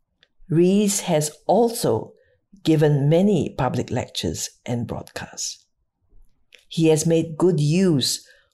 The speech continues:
of these various avenues for years to warn the world that human civilization faces existential risks that include rising carbon dioxide levels, nuclear war,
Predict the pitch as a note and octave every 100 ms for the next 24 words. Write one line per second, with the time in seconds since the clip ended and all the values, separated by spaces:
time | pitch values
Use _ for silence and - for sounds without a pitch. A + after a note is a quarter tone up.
0 | _ B2 B2+ B2+ C#3+ D3 - C#3 C3+ C3+
1 | B2+ - C3 C3+ C3+ B2 A2+ - - B2+
2 | B2 C#3+ B2+ A#2+ - - - _ _ _
3 | _ - C#3+ C#3+ D#3+ E3 D#3 C3+ D3 C3+
4 | B2 - - _ _ _ _ _ - C#3+
5 | - - E3+ D#3+ E3+ E3 - - E3+ D3+
6 | D3+ D3 D3+ C#3+ D3+ D3 D3 C#3 B2+ -
7 | _ _ - - E3 D#3+ D3+ D3 C3+ -
8 | - C#3 - D#3 D3+ - D3 C3+ - C3+
9 | C3 C3 E3 - - - _ _ _ _
10 | D3+ - D#3 C#3+ - D#3+ C#3+ C#3 C#3+ C#3
11 | D#3+ F#3 F3+ F3+ D#3 - C3 C#3 C3 B2+
12 | A2 - - B2 - C3+ B2+ B2+ B2+ E3+
13 | F#3+ - _ _ _ _ D3+ E3 F3 F3
14 | F3+ D3+ C3+ B2 B2 D3 F#3+